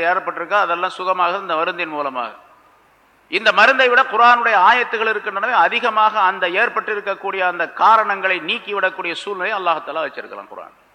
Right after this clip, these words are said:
என்று அர்த்தம். இது இன்னொருத்தர் வந்தார், "எனக்கு ரொம்ப நெஞ்சு பாரமா இருக்குது, மனம் பாரமாக இருக்குது, ஒரு மன இறுக்கமாக இருக்குது" அப்படின்னு சொன்னார்.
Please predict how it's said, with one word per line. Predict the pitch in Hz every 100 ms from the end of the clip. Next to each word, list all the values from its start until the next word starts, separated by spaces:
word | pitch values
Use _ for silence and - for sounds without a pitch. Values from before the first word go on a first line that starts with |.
| _ -
என்று | 139 165
அர்த்தம். | 170 135 - 113
இது | 98 - - _ - _ _ _ _ _ _
இன்னொருத்தர் | 156 226 226 220
வந்தார், | 226 220 214 156 - - - - - _ _
"எனக்கு | 123 185 170
ரொம்ப | 160 190 220 202 143 104 - - - - _
நெஞ்சு | 117 156 220 214 208
பாரமா | 165 190 202 196 180
இருக்குது, | 170 160 143 107 - - 107
மனம் | 123 175 180 147
பாரமாக | 160 180 180 170 156
இருக்குது, | 143 139 131
ஒரு | 143
மன | 127 165
இறுக்கமாக | 170 160 202 - 190 175 160
இருக்குது" | 147 147 135
அப்படின்னு | 139 -
சொன்னார். | 113 101